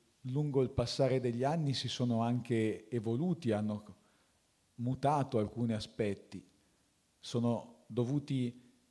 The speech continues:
stare davanti a situazioni che cambiavano. Ecco, io penso che sotto questo aspetto... Oggi noi possiamo rileggere anche tanti testi che Padre Romano ha pubblicato sulla rivista Russia Cristiana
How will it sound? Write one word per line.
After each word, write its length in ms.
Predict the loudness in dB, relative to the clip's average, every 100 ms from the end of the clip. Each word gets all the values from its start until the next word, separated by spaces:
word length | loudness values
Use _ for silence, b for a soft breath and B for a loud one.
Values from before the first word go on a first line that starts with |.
| _ _
stare 460 | -14 -2 0 2 2
davanti 880 | 2 4 2 2 -2 -2 -2 -2 -8 -20 _ _ _ _ _ _
a 460 | -2 -2 -2 -8 -14
situazioni 680 | -8 -4 -2 -2 0 -2 -2
che 140 | -4
cambiavano. 720 | -4 -2 0 0 0 -4 -10 -16 -20 _ _ _ b b b b b b b
Ecco, 180 | -4 2
io 160 | 4
penso 300 | 6 4 4
che 100 | 4
sotto 300 | 2 2 2
questo 260 | 4 2 2
aspetto... 840 | 2 4 2 4 4 4 0 -14 -20 _ _ _ _ 2
Oggi 240 | 4 6
noi 160 | 6 6
possiamo 500 | 4 4 4 6 4
rileggere 640 | 6 4 4 2 0 0
anche 360 | 0 0 -2 0
tanti 600 | 2 2 2 2 2 2
testi 800 | 4 4 0 -6 -4 -4 -8 _
che 140 | -8
Padre 260 | -2 0 2
Romano 320 | 4 4 2
ha 40 | 0
pubblicato 640 | -2 -2 -4 -2 -2 -4
sulla 240 | -6 -6
rivista 380 | -4 -4 -4 -4
Russia 280 | -4 -4 -6
Cristiana 720 | -8 -12 -8 -4 -2 -2 -6